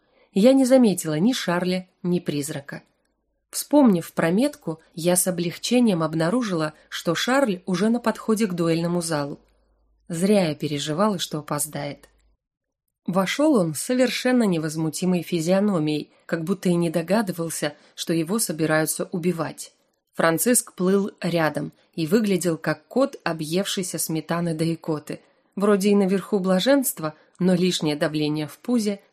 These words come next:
мешает. По-видимому, эмоции покойный монарх после диеты монастыря хлебнул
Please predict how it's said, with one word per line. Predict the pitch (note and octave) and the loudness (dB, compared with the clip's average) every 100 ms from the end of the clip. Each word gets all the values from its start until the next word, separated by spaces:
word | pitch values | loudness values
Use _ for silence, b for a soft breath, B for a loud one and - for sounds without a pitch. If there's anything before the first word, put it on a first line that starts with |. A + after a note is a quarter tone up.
| - | -8
мешает. | F3+ E3 - C#3+ D3 - _ _ _ _ _ _ | -6 -4 -6 -8 -14 -20 _ _ _ _ _ _
По-видимому, | G#3 G3+ D4+ B3+ F#3+ D#3+ D#3 - | 0 4 4 4 2 2 -2 0
эмоции | F#3 G#3 C4+ D4 E3+ | 4 6 6 4 0
покойный | - D3+ - F3 D#3 | -2 -2 0 0 0
монарх | D3+ D3+ G3 A3+ | 0 0 -2 -2
после | - E3 - D3+ | -4 -6 -4 -2
диеты | F3 F3 D#3 D3+ | 0 0 -2 -4
монастыря | D3+ D#3 - F3 D#3+ | -2 -4 -2 -2 -2
хлебнул | C#3+ D#3+ D#3+ F3+ B3 C4+ | -4 -4 0 4 4 2